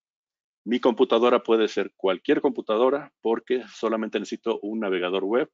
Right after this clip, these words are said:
para poder hacer esta edición ligera. Opción dos, el cliente quiere de todos modos tener la media de forma local, pero podemos tener el procesamiento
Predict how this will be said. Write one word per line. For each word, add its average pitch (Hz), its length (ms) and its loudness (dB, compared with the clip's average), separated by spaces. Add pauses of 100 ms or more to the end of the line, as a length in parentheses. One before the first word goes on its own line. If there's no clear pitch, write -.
para 90 200 -8
poder 90 260 -4
hacer 90 260 -4
esta 87 220 -6
edición 82 400 -8
ligera. - 400 -10 (1300)
Opción 110 360 2
dos, - 440 4 (400)
el 101 180 -12
cliente 127 520 4 (480)
quiere 110 300 6
de 117 140 4
todos 143 340 2
modos 139 220 0
tener 120 200 -4
la 117 120 2
media 113 520 -2 (540)
de 87 80 -10
forma 98 300 -4
local, 131 420 0 (1080)
pero 135 520 4
podemos 107 420 -2
tener 104 440 -4
el 113 200 -2
procesamiento 135 1040 -2